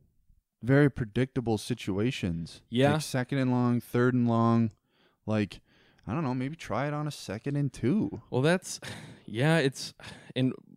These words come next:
Speaker 2: LaFleur did regret after the game. He said that they thought they had something in the Panthers secondary where they weren't a good tackling secondary, and he said they were surprised with how well they were able to stop Davante as soon as he got the ball.
Speaker 1: Mm.
Speaker 2: But it was weird how they went with that, and it clearly wasn't working. And they also went away with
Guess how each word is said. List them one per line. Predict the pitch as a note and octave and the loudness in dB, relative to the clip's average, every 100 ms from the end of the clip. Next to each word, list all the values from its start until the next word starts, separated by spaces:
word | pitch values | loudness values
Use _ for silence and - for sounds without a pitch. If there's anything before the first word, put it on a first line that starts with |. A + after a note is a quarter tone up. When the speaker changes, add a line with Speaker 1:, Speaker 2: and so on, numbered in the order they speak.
| - - | -10 -2
Speaker 2:
LaFleur | C3 - D3 C3 | 0 6 6 6
did | B2+ | 2
regret | A2+ G#2+ A2 | 2 0 0
after | G#2 G2+ G#2+ | 0 -2 -4
the | G#2 | -4
game. | G#2 G2+ | -6 -4
He | C3 A#2 | -2 -2
said | - C3 B2+ | 0 0 2
that | A#2+ - | 0 0
they | A2+ | -4
thought | G#2 - - A#2 D3 F3 - - | -4 -10 -4 0 0 -2 -12 -8
they | - B2 | -2 2
had | C3 B2+ | 0 0
something | - C#3 D3 C3+ C3+ | 0 0 2 2 2
in | - A2+ | -2 -4
the | |
Panthers | - B2+ B2 A2 | -2 -4 -4 -6
secondary | - A#2 C3 C3 C3 | -6 -2 0 2 0
where | A2 | -2
they | G#2+ G#2 | -4 -8
weren't | F#2+ G#2 A2 - - | -8 -8 -8 -8 -10
a | |
good | G2+ G#2+ - | -6 -8 -6
tackling | G#2 G#2+ C3+ A#2+ | -6 -4 -4 -6
secondary, | - A#2+ - C#3 C#3+ G2 | -4 -6 -2 2 2 0
and | |
he | A2+ | -2
said | A2+ A2+ | -2 -2
they | G#2 | -2
were | G2 | -6
surprised | - - G2+ G2+ | -10 -6 -4 -4
with | D2 | -8
how | - G2+ | -4 -2
well | F#2+ G2 F#2 | 0 -2 -4
they | F#2+ | -4
were | F#2 | -6
able | F2+ F2+ | -6 -8
to | - | -10
stop | - F#2 F2+ | -8 -8 -8
Davante | F#2 F2+ F2+ - D2+ | -8 -8 -8 -8 -10
as | |
soon | - E2+ | -10 -12
as | E2+ | -12
he | - | -10
got | F2+ - | -12 -12
the | |
ball. | - E2+ G2 | -10 0 4
Speaker 1:
Mm. | G2 F2 E2+ - | 6 4 0 -4
Speaker 2:
But | C#3+ | 2
it | |
was | D3 B2+ | 2 4
weird | C#3 C3+ | 4 4
how | C3 A2+ A2 | 4 2 2
they | A2+ | 0
went | C3+ A#2+ | 0 -2
with | B2+ | -2
that, | B2 B2 | 0 0
and | A2 | -2
it | |
clearly | - A#2 A#2 A2+ | -2 0 2 2
wasn't | A2+ G#2+ | -2 -4
working. | G2 - - | -8 -8 -6
And | B2 | -2
they | |
also | C#3+ - | -4 -2
went | F3+ F3+ | 0 0
away | F3 F3 D#3 - E3 | 0 -2 -4 -12 -6
with | D3+ | -6